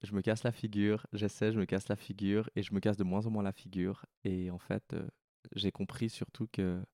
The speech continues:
en fait, il y a pas, euh, enfin, après, là, on,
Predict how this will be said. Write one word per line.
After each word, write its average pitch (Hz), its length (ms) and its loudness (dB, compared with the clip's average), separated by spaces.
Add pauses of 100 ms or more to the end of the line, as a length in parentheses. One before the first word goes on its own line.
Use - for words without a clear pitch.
(1700)
en 101 60 0
fait, - 260 6
il - 80 -4
y 107 60 4
a 95 60 4
pas, 139 280 8
euh, 101 380 4 (260)
enfin, 95 340 0
après, 120 280 4
là, 110 80 6
on, 98 160 2